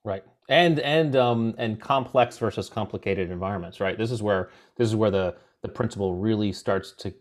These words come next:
to, to get into play. I mean, com-, a complicated, an example of a complicated system would be, um, an F one, like I talk about in the book, an F one race car, right? Uh,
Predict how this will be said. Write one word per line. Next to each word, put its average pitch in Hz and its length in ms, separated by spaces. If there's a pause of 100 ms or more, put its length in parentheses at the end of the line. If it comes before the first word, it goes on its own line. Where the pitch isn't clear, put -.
(120)
to, 98 140 (180)
to 104 100
get 123 220
into - 160
play. 135 320
I - 20
mean, 92 160
com-, 123 240
a 123 80
complicated, 120 800 (380)
an 107 80
example 117 400
of 104 80
a 98 60
complicated 110 500
system 120 340
would 92 140
be, 95 380
um, 90 480 (220)
an 98 120
F 98 300
one, 87 240
like 85 120
I 90 60
talk 90 220
about 82 140
in 80 40
the 85 80
book, 78 240
an 85 80
F 90 220
one 85 340
race 90 220
car, 82 260
right? 92 260
Uh, 95 220